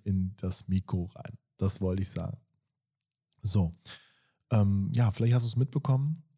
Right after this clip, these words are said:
Ich hatte jetzt Influencer. Ähm, bei uns haben's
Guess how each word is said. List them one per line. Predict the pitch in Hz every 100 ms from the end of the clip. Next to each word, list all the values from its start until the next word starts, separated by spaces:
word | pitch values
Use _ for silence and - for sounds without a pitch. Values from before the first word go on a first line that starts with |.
| _
Ich | - 104 98 - 110
hatte | - 117 107 104 101
jetzt | - 95 - - -
Influencer. | - 127 - 139 135 135 135 147 - _ _ _ _ _ 92
Ähm, | 92 90 90 87 87 92 - -
bei |
uns | 87 95 -
haben's | 101 95 95 - -